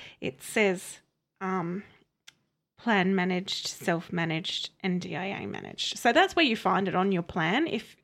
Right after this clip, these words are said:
if you're confused. And it also helps you to identify which bucket of funding or which category within your plan is, is what. Because, for example,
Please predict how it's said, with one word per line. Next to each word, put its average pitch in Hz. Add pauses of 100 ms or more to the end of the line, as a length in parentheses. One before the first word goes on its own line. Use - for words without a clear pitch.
if 214
you're 196
confused. 190 (380)
And 247
it 240
also 262
helps 254
you 214
to 208
identify 185 (320)
which 254 (280)
bucket -
of -
funding 180
or 190
which 202
category 196
within 202
your 185
plan 196 (480)
is, 202
is 185
what. 180
Because, 254 (600)
for 277
example, 214